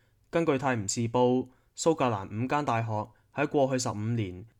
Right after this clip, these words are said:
接收咗嚟自中國相關機構共一千三百萬英鎊嘅資金，折合約一千五百萬美元，嚟畀孔子學院運作。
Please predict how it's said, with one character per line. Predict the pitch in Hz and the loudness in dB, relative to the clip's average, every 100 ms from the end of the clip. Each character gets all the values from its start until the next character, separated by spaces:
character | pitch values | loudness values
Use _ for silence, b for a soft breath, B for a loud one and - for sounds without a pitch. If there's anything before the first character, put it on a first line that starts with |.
| - | -4
接 | 156 | -4
收 | 151 175 | 2 2
咗 | 165 160 | 4 2
嚟 | 135 | 0
自 | 110 123 | 0 -2
中 | 127 156 | -2 -2
國 | 151 135 | 0 0
相 | - 147 | 0 -2
關 | 147 147 | -2 -2
機 | 147 143 | -2 -4
構 | 139 120 120 123 b b | 0 0 0 -4 b b
共 | 131 139 | -2 -2
一 | 156 | -2
千 | - 160 | -2 -2
三 | 165 151 | 0 0
百 | 135 | 0
萬 | 120 113 | 0 -2
英 | 131 139 | -2 -2
鎊 | 117 | -2
嘅 | 127 117 | 0 -2
資 | - 135 | -4 -4
金， | 139 139 151 - _ _ _ - | 0 0 -2 -10 _ _ _ -6
折 | 131 | -4
合 | 127 117 | -2 0
約 | 123 | 0
一 | 131 | 0
千 | 139 151 131 | -4 -4 -4
五 | 107 | -2
百 | 120 | 0
萬 | 117 107 | 0 -4
美 | 104 | -4
元， | 120 104 90 92 _ _ _ | -4 -4 -8 -12 _ _ _
嚟 | - | -6
畀 | 107 127 | 0 0
孔 | 156 143 | 0 -2
子 | 139 | -2
學 | 131 120 | -2 -2
院 | 113 | -2
運 | 135 110 101 | -2 -4 -2
作。 | 123 113 | -2 -2